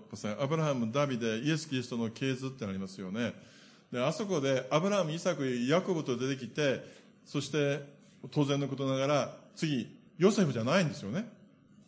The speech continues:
アブラハム、イサク、ヤコブ、そしてユダなんですよ。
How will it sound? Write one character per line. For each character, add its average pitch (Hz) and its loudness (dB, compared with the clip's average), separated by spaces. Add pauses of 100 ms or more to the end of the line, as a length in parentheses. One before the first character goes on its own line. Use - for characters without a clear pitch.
(480)
ア 151 6
ブ 170 2
ラ 175 4
ハ 156 4
ム、 131 0
イ 131 0
サ 147 2
ク、 139 -2
ヤ 156 4
コ 156 0
ブ、 156 0 (220)
そ 139 -4
し - -8
て 127 0
ユ 139 4
ダ 196 12
な 143 6
ん 101 0
で 92 -6
す - -14
よ。 95 -14